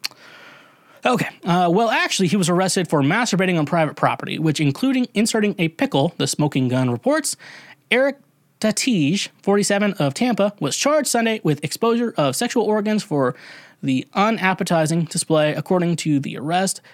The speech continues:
affidavit, uh, obtained by the outlet. The arresting officer was at the time responding to reports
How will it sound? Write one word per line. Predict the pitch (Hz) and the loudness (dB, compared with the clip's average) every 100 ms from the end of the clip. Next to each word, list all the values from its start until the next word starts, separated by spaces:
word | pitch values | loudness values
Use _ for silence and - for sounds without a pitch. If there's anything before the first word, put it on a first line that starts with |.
| - | -6
affidavit, | 135 151 143 220 220 220 | -6 -2 0 2 0 -2
uh, | - 147 - | 0 0 0
obtained | - - 254 247 240 | -6 -4 -2 0 0
by | 170 175 170 | 0 0 0
the | 185 | -2
outlet. | 120 - - - - - | -4 -6 -14 -18 -16 -4
The | 143 | -2
arresting | 247 339 277 240 | 0 0 0 0
officer | 311 311 226 247 | 0 0 0 0
was | 226 - - | 0 -2 -2
at | 254 262 | -2 0
the | 196 | -2
time | 156 214 214 | 0 0 0
responding | 147 190 180 190 | 0 0 0 2
to | 147 | 0
reports | 135 202 | 2 0